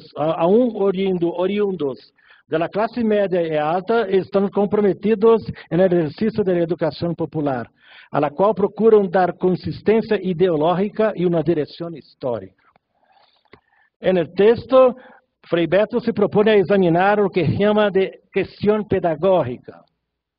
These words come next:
Questão pedagógica, é dizer, na maneira pela qual se relaciona o educador, que pode ser o agente pastoral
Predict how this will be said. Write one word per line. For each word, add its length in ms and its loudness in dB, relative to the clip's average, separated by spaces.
Questão 380 -18
pedagógica, 840 -4
é 120 0
dizer, 560 0
na 140 4
maneira 380 4
pela 220 -2
qual 540 2
se 120 2
relaciona 680 4
o 60 -4
educador, 1000 2
que 120 -2
pode 320 -4
ser 180 -4
o 280 -4
agente 280 -8
pastoral 880 -6